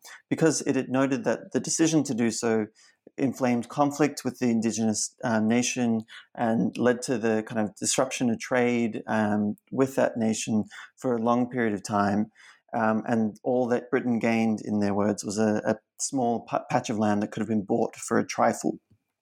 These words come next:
So colonization, essentially by trying to push a population into a frontier, inflames conflict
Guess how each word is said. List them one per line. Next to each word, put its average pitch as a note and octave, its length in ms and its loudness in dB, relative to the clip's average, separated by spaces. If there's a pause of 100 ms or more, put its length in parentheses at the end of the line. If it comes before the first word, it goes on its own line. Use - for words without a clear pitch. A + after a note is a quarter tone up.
(720)
So C#3 280 2 (120)
colonization, C3+ 920 0 (300)
essentially D#3+ 360 0
by B2 200 2
trying C3+ 240 -2
to A2+ 120 -2 (120)
push - 320 0
a B2+ 80 2
population A#2+ 560 0
into A2+ 300 0
a G#2+ 40 -2
frontier, C3 640 0
inflames B2+ 480 0
conflict - 500 -2